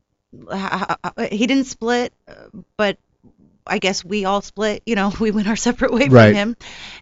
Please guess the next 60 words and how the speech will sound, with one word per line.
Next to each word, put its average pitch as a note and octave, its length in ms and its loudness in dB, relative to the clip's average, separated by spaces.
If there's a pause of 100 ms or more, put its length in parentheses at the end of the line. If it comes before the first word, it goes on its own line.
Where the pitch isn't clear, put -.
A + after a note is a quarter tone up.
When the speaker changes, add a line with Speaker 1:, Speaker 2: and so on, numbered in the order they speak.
Speaker 1:
And A#3 280 6
then A#3+ 120 4
after A#3+ 240 2
that, A#3+ 160 4
it A#3 80 2
was G#3+ 120 -4
kinda G#3 240 -8
like, G3+ 160 -6
"Well, A3+ 100 -6
I A#3+ 40 -2
guess B3 180 -6
I B3+ 40 -8
can A3+ 160 -4
do G#3+ 100 2
whatever G3 240 0
I F3+ 80 -2
want, A3 420 0 (840)
you G3 80 -4
know, F3 120 -2
within F3+ 260 -6
reason." F#3 460 -6
Speaker 2:
So - 120 6
now D#3+ 120 12
when D3+ 120 12
did D3 120 8
you D3 60 8
start C3+ 260 8
pursuing? C3+ 360 8
In F#2 80 4
high F#2 200 2
school? F#3+ 320 10
Or C3 40 12
when D3 140 10
did D#3+ 100 8
you E3 80 10
start, D3+ 240 4
'cause, D3 200 8
I C#3+ 40 10
mean, B2+ 200 6
or C#3 120 4
did A#2+ 180 6
you A#2 80 8
sit - 260 4
there, D3 100 8
you A2+ 140 8
wanted F#3+ 240 10
to F3 100 12
do C3 160 12
it A#2+ 80 10
as G2+ 120 6
a - 40 -8
kid, F#2+ 260 6
and A#2+ 100 6
did D#3 140 8
you D#3+ 60 8
dance F3 340 8
as A3+ 120 -2
a G#3+ 40 4
kid G#3+ 240 4
too? A3 240 2